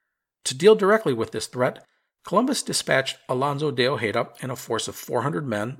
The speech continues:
as well as horses, to Fort Santo Tomas. It was essentially a pacification mission.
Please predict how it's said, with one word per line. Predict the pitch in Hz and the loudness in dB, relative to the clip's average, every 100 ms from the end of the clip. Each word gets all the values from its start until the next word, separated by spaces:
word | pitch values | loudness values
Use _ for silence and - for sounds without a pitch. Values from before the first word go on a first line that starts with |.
| - | -12
as | 101 | -12
well | 92 127 | -8 -8
as | 160 | -6
horses, | - 101 156 143 - - - _ | -4 -4 -4 -6 -10 -20 -20 _
to | - | -18
Fort | - 139 - | -2 -2 0
Santo | - 120 117 98 | 0 0 -2 -6
Tomas. | - 98 113 98 - - _ _ _ _ - | -8 -8 -6 -4 -4 -6 _ _ _ _ -12
It | 156 | -6
was | 147 170 123 131 - | 2 2 2 -2 -8
essentially | 113 - 123 - 117 117 - | -6 -4 -4 -4 -4 -6 -8
a | |
pacification | - - - 110 - - 131 - 90 | -6 -4 -4 -6 -8 -2 0 0 -8
mission. | - - 107 | -10 -12 -12